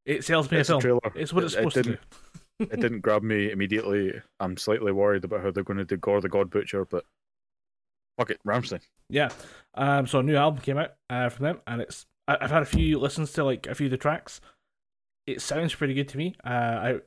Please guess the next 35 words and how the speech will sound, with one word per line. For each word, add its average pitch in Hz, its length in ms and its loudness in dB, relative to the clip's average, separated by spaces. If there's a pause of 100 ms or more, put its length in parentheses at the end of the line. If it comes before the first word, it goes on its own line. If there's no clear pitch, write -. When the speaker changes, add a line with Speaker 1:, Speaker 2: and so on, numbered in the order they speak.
Speaker 1:
my 131 100 -2
main 147 160 2
thing 160 140 0
I 147 60 -2
want 117 100 -2
to 127 80 -4
talk 123 80 -6
about, 117 220 -6 (560)
if 113 100 -10
you 127 60 -2
get 170 100 0
the - 60 -12
chance, 147 420 0 (500)
go - 80 -6
to - 60 -10
YouTube 185 280 -2 (180)
and 120 120 -4
watch 107 140 -4
the 120 60 -6
videos 127 420 0
for 117 260 -4
Zigzag, 147 520 -2 (100)
which 120 140 -10
is - 40 -8
about 107 140 -8
plastic - 360 2
surgery, 151 340 0 (500)
and 113 240 -4
Angst, - 460 -2
which - 180 -10
is 113 120 -4
about, 113 300 -4
you 131 80 -4
know, 127 180 -2 (560)
the 107 180 -8